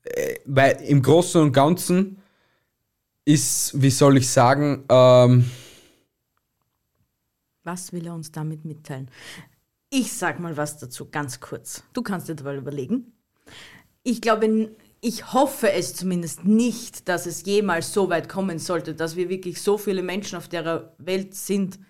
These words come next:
Speaker 2: dass wir uns gegenseitig selbst ausrotten müssen, was wir ja eh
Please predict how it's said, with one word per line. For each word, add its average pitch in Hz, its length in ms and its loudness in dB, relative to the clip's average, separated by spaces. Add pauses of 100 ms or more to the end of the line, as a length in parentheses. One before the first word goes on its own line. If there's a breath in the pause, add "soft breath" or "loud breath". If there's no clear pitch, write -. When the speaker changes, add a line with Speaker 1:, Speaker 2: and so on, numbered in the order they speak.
(380 soft breath)
Speaker 2:
dass 185 220 -2
wir 185 100 -4
uns 170 220 -10 (140)
gegenseitig 190 580 -4
selbst - 320 -6
ausrotten 175 580 -4
müssen, 185 520 -2
was 175 160 -4
wir 185 100 -6
ja 160 160 -2
eh 185 320 -2